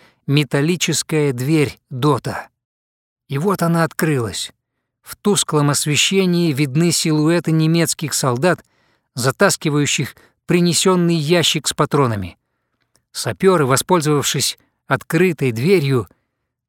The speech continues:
забрасывают в дот пару лимонок, следует сильный взрыв. В ярком пламени взрыва высвечивается овальная часть купола,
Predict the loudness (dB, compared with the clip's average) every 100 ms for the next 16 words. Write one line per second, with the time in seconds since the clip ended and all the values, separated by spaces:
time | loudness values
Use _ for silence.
0 | _ -2 0 2 2 2 4 2 0 0
1 | 0 -4 -2 2 2 -2 _ _ _ 0
2 | 2 2 0 2 2 2 0 -2 -12 _
3 | _ _ _ _ _ _ _ -6 0 2
4 | 2 0 0 -2 0 0 0 0 2 2
5 | 0 -6 _ _ _ _ _ _ _ _
6 | _ -10 -2 0 0 0 -2 0 2 2
7 | 2 2 0 -2 -2 0 0 0 -2 _
8 | _ _ _ _ _ -2 -2 0 0 0
9 | 0 0 2 2 4 2 2 2 0 0
10 | 0 0 -2 -6 -4 -4 -4 -6 -8